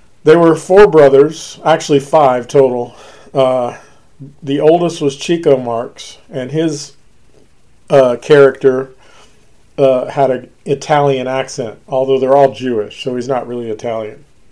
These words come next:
Uh, and he did a lot of s-, funny stuff with wording, I,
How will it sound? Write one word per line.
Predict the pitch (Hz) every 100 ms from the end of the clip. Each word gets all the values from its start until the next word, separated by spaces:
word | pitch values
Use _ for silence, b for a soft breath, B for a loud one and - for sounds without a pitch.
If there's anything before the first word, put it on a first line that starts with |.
| _ _ _ _ _ b b b b b -
Uh, | 135 127 127 - _ _ _ _
and | 160 139 135 135 135 131 - - _ 135
he | 180
did | 165 170
a | 151
lot | 147 147
of | 139
s-, | - -
funny | - 151 147
stuff | 139 143 139
with | 131 120
wording, | 123 131 127 120 117 110 - _ - - - _ _ _ _ _ _ _ -
I, | 143 123